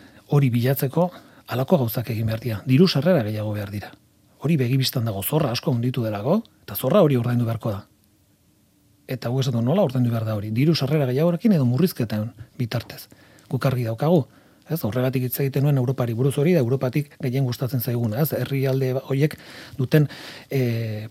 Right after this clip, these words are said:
presio fiskal hori, edo politika fiskal hori, ez? Eta guk ikusten duguna da hori, enplegua sortzeko edo babesteko, zerbitzu publikoak, e,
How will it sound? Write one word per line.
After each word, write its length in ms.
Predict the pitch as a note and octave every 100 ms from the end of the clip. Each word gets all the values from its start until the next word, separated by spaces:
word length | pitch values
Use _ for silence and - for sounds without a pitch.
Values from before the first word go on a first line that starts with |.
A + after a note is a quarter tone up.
| -
presio 460 | - - B2+ A2+
fiskal 400 | G#2+ C3 - C3
hori, 140 | C3+ G3 - - - - - -
edo 160 | B2+
politika 460 | A2 A#2+ B2+ C#3+ D3+
fiskal 460 | B2 - B2+ A#2 A#2
hori, 260 | - C3 A#2 D#3
ez? 60 | - - - - -
Eta 240 | C3+ -
guk 160 | C3 C3+
ikusten 320 | C#3+ D#3+ D3
duguna 220 | D#3+ E3+
da 80 | F#3
hori, 160 | F#3+ A#2
enplegua 400 | A2+ C3 B2 C#3
sortzeko 400 | D#3 C#3+ D#3+ D3
edo 140 | C3+
babesteko, 500 | C#3+ D3+ D3+ F#3 G3+ -
zerbitzu 460 | - A2+ D3 E3 C#3
publikoak, 560 | D3+ D3+ C#3+ C#3 C3
e, 420 | C3+ B2+ B2 A#2+